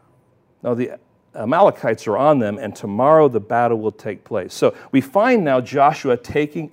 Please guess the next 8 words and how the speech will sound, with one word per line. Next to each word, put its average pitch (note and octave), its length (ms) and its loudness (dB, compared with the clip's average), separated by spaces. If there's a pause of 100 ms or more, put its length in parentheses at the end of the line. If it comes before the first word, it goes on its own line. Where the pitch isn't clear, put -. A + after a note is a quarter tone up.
up C3 320 0
the - 80 -14
sword. C#3 680 4 (1400)
Then F#3+ 120 4
we A3 100 4
also A3+ 380 2
find B2+ 400 2
now A2+ 320 0